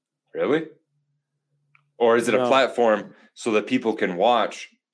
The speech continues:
Speaker 1: and find their daughters?
Speaker 2: Mm.
Speaker 1: Maybe those two didn't have fathers, and they're trying to find 'em.
Speaker 2: Well, you know they
Speaker 1: Also
Speaker 2: split up, right?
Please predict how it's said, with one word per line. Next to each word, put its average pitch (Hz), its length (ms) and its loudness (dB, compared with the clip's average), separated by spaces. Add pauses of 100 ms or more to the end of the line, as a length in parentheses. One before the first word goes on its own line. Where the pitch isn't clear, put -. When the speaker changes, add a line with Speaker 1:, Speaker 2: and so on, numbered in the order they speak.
(240)
Speaker 1:
and 98 160 -4
find 107 600 -2
their 82 240 -6
daughters? - 600 -6 (640)
Speaker 2:
Mm. 139 920 -4
Speaker 1:
Maybe 107 180 -4
those 120 240 0
two 117 180 -4
didn't 107 240 -4
have 127 280 -2
fathers, 82 480 -4 (720)
and 104 100 0
they're 95 80 0
trying 98 260 -2
to - 60 -16
find 104 320 -2
'em. - 140 -14 (2000)
Speaker 2:
Well, 143 80 2
you 135 80 2
know 143 120 0
they 123 60 2
Speaker 1:
Also 110 180 0
Speaker 2:
split 120 160 0
up, 104 180 0
right? 104 280 0